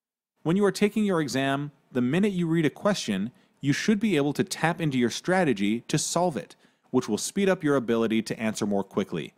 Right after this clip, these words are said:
The key here is to be able to quickly identify the question type. Types of questions.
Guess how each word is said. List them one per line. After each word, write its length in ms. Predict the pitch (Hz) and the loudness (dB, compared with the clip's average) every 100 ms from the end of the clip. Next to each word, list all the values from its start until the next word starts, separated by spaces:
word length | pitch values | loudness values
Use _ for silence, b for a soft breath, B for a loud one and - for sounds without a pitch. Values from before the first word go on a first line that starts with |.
| _ _ _ _ _ | _ _ _ _ _
The 80 | 151 | -2
key 260 | - 214 180 | 0 0 0
here 360 | - 202 113 | 0 2 2
is 200 | 127 147 | 0 -2
to 80 | - | -2
be 140 | 147 147 | 0 0
able 160 | 143 | 0
to 120 | - | -2
quickly 460 | 131 - 220 220 185 | -2 0 -2 0 0
identify 600 | 165 170 190 175 107 110 | 0 0 0 0 -2 -2
the 120 | 120 | -2
question 440 | - 127 120 139 135 | -2 -2 0 -6 -6
type. 380 | - 202 98 _ _ _ _ _ _ _ _ _ _ _ _ - | -4 -4 -6 _ _ _ _ _ _ _ _ _ _ _ _ -4
Types 440 | - 220 - - | 0 0 -2 -8
of 140 | - - | -8 -2
questions. 640 | - 143 - 85 - - | 0 0 -2 -8 -8 -12